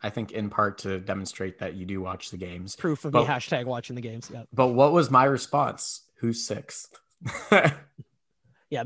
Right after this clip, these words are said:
Speaker 2: I think it was Hyman, Matthews, Marner, if I'm
Speaker 1: You're,
Speaker 2: not mistaken.
Speaker 1: you're damn right it was Hyman, Matthews, Marner. And it's probably gone, I would like to think that it's actually gone up since then, uh, 'cause I honestly, th-, they've been steamrolling teams the past few weeks, like,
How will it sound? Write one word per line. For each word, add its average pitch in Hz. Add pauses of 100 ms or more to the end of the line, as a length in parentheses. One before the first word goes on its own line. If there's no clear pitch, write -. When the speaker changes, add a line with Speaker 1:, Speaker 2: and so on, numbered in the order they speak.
Speaker 2:
I 160
think 165
it 175
was 160
Hyman, 165
Matthews, 160
Marner, 165
if 175
I'm 160
Speaker 1:
You're, 165
Speaker 2:
not 160
mistaken. 175
Speaker 1:
you're 107
damn 110
right 123
it 104
was 95
Hyman, 101
Matthews, 98 (320)
Marner. 98
And 110
it's 104
probably 123
gone, 104 (140)
I 113
would 170
like 107
to 104
think 101
that 98
it's 98
actually 101
gone 95 (100)
up 131
since -
then, 95 (760)
uh, 95
'cause 104
I 110
honestly, 98
th-, -
they've 131
been 156
steamrolling 98
teams 95
the 95
past 92
few 95
weeks, 95
like, 92